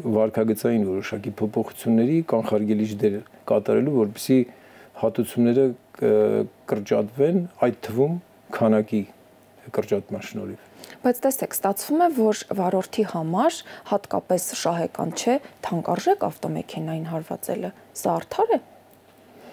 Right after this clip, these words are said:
Speaker 1: Ինձ թվում է, վարորդի համար պետք է ընդհանրապես շահեկան չլինի որևէ մեքենային հարվածելը, իսկ, ը, ավե-, առավել թանկարժեք մեքենային հարվածելը, ը, ենթադրում է, որ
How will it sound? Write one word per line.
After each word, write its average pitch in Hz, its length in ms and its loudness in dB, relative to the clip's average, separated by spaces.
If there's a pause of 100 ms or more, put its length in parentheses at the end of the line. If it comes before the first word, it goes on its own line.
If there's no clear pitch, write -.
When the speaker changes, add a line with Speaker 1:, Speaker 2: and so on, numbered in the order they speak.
(400)
Speaker 1:
Ինձ 135 240 -4
թվում 135 180 -2
է, 147 60 4
վարորդի 120 400 2
համար 151 240 -4
պետք - 280 -2
է - 60 0
ընդհանրապես 117 600 2
շահեկան 110 480 0
չլինի 113 320 0
որևէ 113 320 4
մեքենային 110 520 2 (220)
հարվածելը, 104 720 0 (540)
իսկ, - 320 -2
ը, 107 160 4 (180)
ավե-, 120 340 2
առավել 117 380 2
թանկարժեք 117 600 2
մեքենային 113 480 2 (340)
հարվածելը, 120 680 2 (560)
ը, 113 140 2 (380)
ենթադրում 113 680 2
է, 131 80 4 (580)
որ 120 360 4